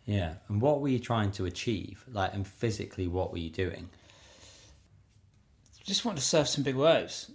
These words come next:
Speaker 2: and, like, and I think, like, the, the idea was, is, like,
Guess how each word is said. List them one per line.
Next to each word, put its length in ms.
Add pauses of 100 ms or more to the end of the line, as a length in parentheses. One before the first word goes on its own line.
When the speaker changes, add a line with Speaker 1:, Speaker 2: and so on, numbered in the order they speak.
Speaker 2:
and, 200
like, 320 (200)
and 440 (2000)
I 60
think, 360
like, 280
the, 160 (120)
the 120
idea 320
was, 240 (180)
is, 260
like, 380